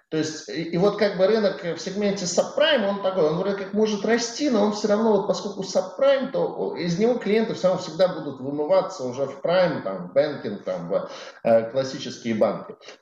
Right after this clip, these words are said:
То есть вот насколько вообще перспектива роста, а, у этого рынка есть? И там у вашей компании, то есть, не знаю, какие-то другие группы клиентов, ну вот тут тоже в ленте спрашивают, у меня тоже было в вопросе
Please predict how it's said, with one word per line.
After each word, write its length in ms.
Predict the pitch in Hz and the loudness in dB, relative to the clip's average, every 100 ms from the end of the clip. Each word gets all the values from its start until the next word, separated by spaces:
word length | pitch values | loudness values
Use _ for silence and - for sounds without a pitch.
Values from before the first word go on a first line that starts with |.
| - | -2
То 80 | 160 | 0
есть 100 | 175 | 2
вот 200 | 196 175 | 2 2
насколько 480 | 208 - 254 254 | 0 0 -2 2
вообще 260 | 190 170 190 | 2 2 -4
перспектива 880 | 185 165 - - - - 196 185 180 | -8 -10 -10 -12 -12 -4 0 4 6
роста, 640 | 254 262 - - 120 - | 6 4 0 0 0 0
а, 260 | 95 90 87 | -2 0 0
у 100 | 110 | 0
этого 380 | 117 - 107 107 | 0 0 2 2
рынка 340 | 110 98 98 101 | 2 -4 -6 -6
есть? 680 | 104 104 - - - - | -6 -6 -8 -10 -14 -4
И 340 | 165 190 196 190 | -2 0 0 2
там 320 | 165 147 143 | 2 2 2
у 20 | |
вашей 340 | 160 170 170 | 2 2 0
компании, 880 | - 156 160 180 202 165 143 131 - - - | -4 -4 0 0 0 -2 -2 -4 -8 -16 -8
то 80 | 143 | -2
есть, 280 | 139 - - | -2 -2 -8
не 180 | 135 143 | -6 -2
знаю, 320 | 165 147 110 | 2 4 2
какие-то 360 | 127 180 185 170 | -2 -4 -2 -2
другие 480 | 147 147 180 180 131 | -2 -2 0 0 2
группы 440 | 160 170 170 143 | 2 2 0 0
клиентов, 640 | 147 139 127 98 85 87 | 2 4 4 2 0 -4
ну 80 | 113 | -2
вот 280 | 113 - - | -2 -4 -6
тут 260 | 113 113 123 | -6 -2 2
тоже 220 | 107 110 | 2 2
в 80 | 113 | 2
ленте 300 | 123 113 104 | 0 -2 -4
спрашивают, 560 | - 135 131 101 92 | 2 2 2 -6 -8
у 60 | 90 | -10
меня 180 | 92 92 | -10 -8
тоже 240 | 98 95 | -6 -6
было 300 | 87 98 90 | -2 2 2
в 40 | |
вопросе 440 | 90 92 120 120 | 0 2 2 2